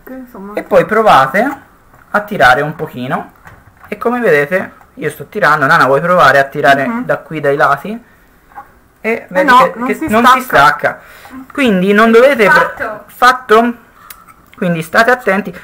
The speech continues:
Speaker 2: potete anche un pochino allentare il, il filo in modo che non vada in nessun modo a toccare la ventola.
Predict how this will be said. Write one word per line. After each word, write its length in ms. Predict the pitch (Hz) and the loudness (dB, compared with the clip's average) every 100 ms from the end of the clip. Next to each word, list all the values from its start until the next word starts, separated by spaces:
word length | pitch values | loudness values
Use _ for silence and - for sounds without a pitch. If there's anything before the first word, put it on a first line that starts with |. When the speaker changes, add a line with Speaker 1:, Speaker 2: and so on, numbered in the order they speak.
| - | -4
Speaker 2:
potete 260 | 226 233 | -2 0
anche 240 | 220 220 208 | 0 2 0
un 80 | |
pochino 600 | 190 196 214 185 151 - _ | 0 -2 0 0 -2 -6 _
allentare 960 | 185 185 170 165 175 165 135 127 - - - | 0 2 0 -2 2 4 4 2 -2 -10 -18
il, 1160 | 156 151 147 139 135 127 120 120 120 120 120 - _ _ | -12 -8 0 4 4 4 2 0 0 -2 -6 -10 _ _
il 180 | 165 151 | -12 -12
filo 320 | - 147 131 | -8 -4 -2
in 80 | 139 | 0
modo 200 | 160 139 | 0 -2
che 140 | 147 | -2
non 320 | 135 196 208 | -4 -2 0
vada 340 | 175 160 170 127 | 2 2 4 2
in 120 | 131 | 0
nessun 480 | 151 196 - 190 165 | -2 -4 -6 -6 -4
modo 380 | 170 160 156 127 | 0 0 2 0
a 60 | 127 | 0
toccare 840 | 147 139 - 190 147 120 117 - - _ _ _ - | -4 -10 -4 0 2 2 -2 -6 -14 _ _ _ -14
la 280 | 135 127 | -2 0
ventola. 640 | 127 120 117 151 190 285 | 2 0 -4 0 0 -2